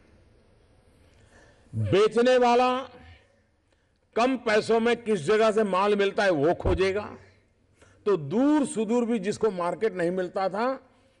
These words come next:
उसके लिए मार्केट सामने से इनविटेशन भेजेगा कि भाई देखो, तुम वहां बैठे हो सिलीगुड़ी में, लेकिन तुम्हारी चीज कोई बे-, लेता नहीं, मैं यहां अहमदाबाद में बैठा हूं, मैं लेने के लिए तैयार हूं।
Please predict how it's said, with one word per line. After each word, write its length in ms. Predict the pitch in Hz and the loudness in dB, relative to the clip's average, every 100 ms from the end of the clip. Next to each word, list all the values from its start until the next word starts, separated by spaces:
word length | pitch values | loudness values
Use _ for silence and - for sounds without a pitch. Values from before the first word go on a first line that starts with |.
| _ | _
उसके 280 | 165 - 190 | -8 -4 -4
लिए 240 | 185 202 | 0 -2
मार्केट 720 | 208 139 139 156 147 190 196 - _ _ _ | -2 -4 -4 -4 -4 -6 -6 -12 _ _ _
सामने 520 | - 143 147 170 190 | -12 -6 -4 -2 -2
से 360 | 165 190 226 233 _ _ _ - | -2 0 0 -2 _ _ _ -6
इनविटेशन 560 | 151 160 160 185 190 | -4 -2 -2 -2 -2
भेजेगा 460 | 170 151 185 190 - - _ _ - | 0 0 0 -6 -10 -16 _ _ -8
कि 60 | |
भाई 140 | 151 170 | -4 -2
देखो, 280 | 151 160 185 | 0 -2 -2
तुम 160 | 190 | -4
वहां 280 | 165 139 165 | -4 -4 0
बैठे 200 | 151 143 | 0 2
हो 120 | 180 | 0
सिलीगुड़ी 480 | 143 165 170 175 190 | -2 -4 -2 0 2
में, 220 | 226 147 - _ - | 0 -2 -8 _ -14
लेकिन 240 | - 151 160 | -6 -4 -2
तुम्हारी 340 | 160 147 156 | -2 0 0
चीज 260 | 160 156 135 | -2 -6 -4
कोई 180 | 160 156 | -2 0
बे-, 180 | 139 | 0
लेता 260 | 139 151 175 | 2 0 0
नहीं, 120 | 202 | -2
मैं 200 | 220 185 | 0 0
यहां 280 | 185 160 170 156 _ _ _ _ _ - 135 135 | -2 -2 -4 -8 _ _ _ _ _ -20 -20 -14
अहमदाबाद 460 | 151 165 170 170 170 | -10 -2 2 2 2
में 100 | 175 | 0
बैठा 220 | 165 160 | 0 0
हूं, 80 | 196 | 0
मैं 140 | 214 | 0
लेने 260 | 170 160 160 | 2 0 0
के 60 | |
लिए 120 | 165 175 | -4 -6
तैयार 300 | 135 113 98 | -6 -8 -10
हूं। 200 | - | -16